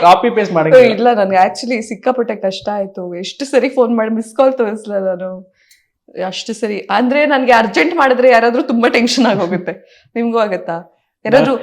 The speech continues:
Speaker 1: ನನಗಾಗಲ್ಲ.
Speaker 2: ಬೇಗನೆ, ಬೇಗನೆ.
Speaker 1: ನಮ್ಮಲ್ಲಿ ಒಬ್ಬ ಕ್ಯಾಮರಾಮನ್ ಇದ್ದಾನೆ, ಅವನಿಗೆ ಸಿಕ್ಕಾಪಟ್ಟೆ ಟೆನ್ಷನ್ ಆಗ್ಬಿಡುತ್ತೆ
Speaker 2: ಆ.
Speaker 1: ಅರ್ಜುನ್ ಮಾಡಿದ್ರೆ.
Speaker 2: ಅಲ್ಲ, seriously ಅರ್ಜೆಂಟ್. ಅದಕ್ಕೆ ನನ್ಗೆ ಏರ್‌ಪೋರ್ಟ್ ಅಂದ್ರೂನು ಸಿಕ್ಕಾಪಟ್ಟೆ ಭಯ.
Speaker 1: ಹ್ಮ್.
Speaker 2: ಅದಕ್ಕೆ ಮೂರ್ ಅವರ್ ಮುಂಚೆ ಹೋಗ್ ಕೂತಿರ್ತೀನಿ ನಾನು ಏರ್‌ಪೋರ್ಟ್ ನಲ್ಲಿ.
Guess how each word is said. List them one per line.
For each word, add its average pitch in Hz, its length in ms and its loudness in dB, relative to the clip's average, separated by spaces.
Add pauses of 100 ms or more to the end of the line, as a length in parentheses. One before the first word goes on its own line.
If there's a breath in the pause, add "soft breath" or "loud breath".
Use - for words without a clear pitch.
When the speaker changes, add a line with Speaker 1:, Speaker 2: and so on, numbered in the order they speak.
(140)
Speaker 1:
ನನಗಾಗಲ್ಲ. 190 680 6
Speaker 2:
ಬೇಗನೆ, 254 160 2
ಬೇಗನೆ. 254 220 0
Speaker 1:
ನಮ್ಮಲ್ಲಿ 220 320 6
ಒಬ್ಬ 214 120 2
ಕ್ಯಾಮರಾಮನ್ 180 540 2
ಇದ್ದಾನೆ, 151 540 -4
ಅವನಿಗೆ 185 240 2
ಸಿಕ್ಕಾಪಟ್ಟೆ 185 320 2
ಟೆನ್ಷನ್ 170 340 0
ಆಗ್ಬಿಡುತ್ತೆ 160 420 2
Speaker 2:
ಆ. 156 120 2
Speaker 1:
ಅರ್ಜುನ್ 190 320 0
ಮಾಡಿದ್ರೆ. 180 540 -4
Speaker 2:
ಅಲ್ಲ, 254 140 4
seriously 285 520 0
ಅರ್ಜೆಂಟ್. 240 420 2 (120)
ಅದಕ್ಕೆ 285 260 0
ನನ್ಗೆ 285 440 0
ಏರ್‌ಪೋರ್ಟ್ 330 340 -4
ಅಂದ್ರೂನು 311 340 -2
ಸಿಕ್ಕಾಪಟ್ಟೆ 277 580 -4
ಭಯ. 214 240 -2
Speaker 1:
ಹ್ಮ್. 170 460 -8 (320)
Speaker 2:
ಅದಕ್ಕೆ 226 300 -10
ಮೂರ್ 254 260 0
ಅವರ್ 254 440 2
ಮುಂಚೆ 233 300 -2
ಹೋಗ್ 262 120 0
ಕೂತಿರ್ತೀನಿ 190 560 -12
ನಾನು 156 260 -20
ಏರ್‌ಪೋರ್ಟ್ 190 420 -12
ನಲ್ಲಿ. - 320 -20